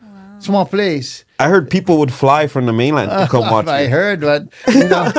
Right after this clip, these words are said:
Speaker 3: <laughs>
Speaker 2: and they would, uh, the, and people would wait in line for the next show. It would
Speaker 3: Yeah.
Speaker 2: be around the building,
Speaker 3: Right.
Speaker 2: you know, line.
Speaker 3: Did you ever take your, your act on the, on the road?
Speaker 2: I did. I had ten years of that. Uh,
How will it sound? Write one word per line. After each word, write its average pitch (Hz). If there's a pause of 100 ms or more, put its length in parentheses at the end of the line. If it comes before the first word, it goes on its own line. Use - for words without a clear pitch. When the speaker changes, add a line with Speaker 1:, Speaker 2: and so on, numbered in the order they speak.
(140)
Speaker 3:
<laughs> -
Speaker 2:
and 151
they 165
would, 165
uh, 151
the, 147
and 151 (100)
people 175
would 151
wait 143
in 143
line 151
for 143
the 135
next 131
show. 139
It -
would 120
Speaker 3:
Yeah. 120
Speaker 2:
be 123
around 135
the 120
building, 123
Speaker 3:
Right. 107
Speaker 2:
you 117
know, 117
line. 120 (180)
Speaker 3:
Did 131
you 143
ever 143
take 139
your, 131
your 110
act 110
on 107
the, 101
on 104
the 101
road? 117
Speaker 2:
I 147
did. 127
I 139
had 131
ten 147
years 147
of 139
that. 123
Uh, 120